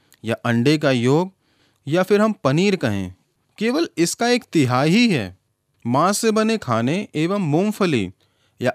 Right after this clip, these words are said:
आधा डब्बाबंद खानों से तीन चौथाई चर्बी मिलती है। ये सारी चर्बी कोलेस्ट्रॉल नहीं है। विकसित एवं विकासशील देशों की समस्या यह है कि हमारी चर्बी की मांग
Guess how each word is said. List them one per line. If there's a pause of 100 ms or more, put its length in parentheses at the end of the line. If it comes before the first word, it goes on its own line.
आधा
डब्बाबंद
खानों
से (120)
तीन
चौथाई
चर्बी
मिलती
है। (460)
ये
सारी
चर्बी
कोलेस्ट्रॉल
नहीं
है। (460)
विकसित
एवं
विकासशील
देशों
की
समस्या
यह
है
कि
हमारी
चर्बी
की
मांग